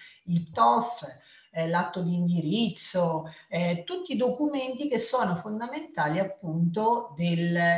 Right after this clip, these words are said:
e che compongono l'ossatura appunto della scuola. E cosa importantissima, possono partecipare gli organi collegiali, perché fino a quel momento ne hanno solo sentito parlare,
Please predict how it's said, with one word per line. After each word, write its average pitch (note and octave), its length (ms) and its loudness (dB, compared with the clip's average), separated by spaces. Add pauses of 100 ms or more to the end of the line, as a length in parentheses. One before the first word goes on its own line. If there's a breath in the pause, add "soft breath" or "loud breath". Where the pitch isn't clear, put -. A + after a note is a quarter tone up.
(120)
e G3 100 -6
che B3 180 -4
compongono F3+ 1000 2
l'ossatura F#3+ 760 2
appunto D3 420 -10
della C#3 160 -16
scuola. - 420 -20 (440 loud breath)
E G#3 180 -2
cosa F4+ 360 10
importantissima, G#3+ 1160 4
possono B3+ 460 4
partecipare G3 720 2
gli F#3+ 80 2
organi E3 420 0
collegiali, D3+ 580 2
perché D#3 220 -4
fino G#3 200 0
a G3 80 -2
quel G3 140 0
momento A#3+ 400 -2
ne F3+ 80 0
hanno E3 160 2
solo C#4+ 280 0
sentito D3+ 440 -4
parlare, D#3+ 680 4